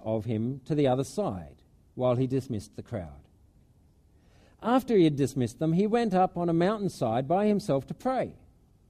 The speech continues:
When evening came, he was there alone, but the boat was already a considerable distance from land, buffeted by the waves because the wind was against it. During the fourth watch of the night,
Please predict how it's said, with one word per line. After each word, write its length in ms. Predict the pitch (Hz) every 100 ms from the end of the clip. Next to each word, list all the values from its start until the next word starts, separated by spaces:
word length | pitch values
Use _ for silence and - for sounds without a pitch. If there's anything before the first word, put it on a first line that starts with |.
| _ _ _ _ - -
When 240 | 139 147
evening 420 | 170 233 208 139
came, 460 | - 113 107 143 226 - - _ _
he 140 | 185
was 180 | 202 190
there 180 | 151 185
alone, 480 | 180 208 233 110 82 - _ _ _
but 160 | 175 151
the 60 |
boat 340 | 139 185 240 185
was 180 | 190
already 420 | 175 202 185 156 165
a 60 |
considerable 840 | 165 156 - - 226 233 233 220
distance 500 | 208 170 - 147 143
from 200 | - 151
land, 500 | 151 175 147 98 82 - _ -
buffeted 440 | 214 214 151 139
by 160 | 131 139
the 120 | 131
waves 680 | 123 123 127 135 170 196 -
because 380 | 135 - 147 113
the 80 |
wind 500 | 107 131 220 117 123
was 180 | 131 147
against 440 | 151 156 175 - -
it. 160 | - _ _ _ _ _ _ _ _ _ _ _ _ -
During 280 | 277 269
the 60 | 240
fourth 380 | - 190 196 -
watch 360 | 117 160 -
of 120 | 185 165
the 80 |
night, 380 | 202 110 101 135